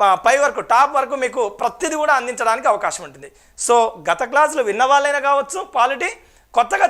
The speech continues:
చూసే వాళ్ళైనా కావచ్చు, definitely Do or Die యాప్ని మీరు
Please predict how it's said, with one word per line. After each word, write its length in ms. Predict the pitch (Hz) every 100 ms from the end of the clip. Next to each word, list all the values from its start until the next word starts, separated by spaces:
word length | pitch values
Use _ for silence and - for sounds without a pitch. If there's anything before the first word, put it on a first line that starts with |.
| 320
చూసే 160 | 269 254
వాళ్ళైనా 260 | 233 233
కావచ్చు, 360 | 233 214 220 247 208 - -
definitely 540 | 175 - 339 294 302 240 254 - _ 180
Do 80 | 226
or 40 | 277
Die 80 | 277 262
యాప్ని 200 | 240 262
మీరు 320 | 240 254 381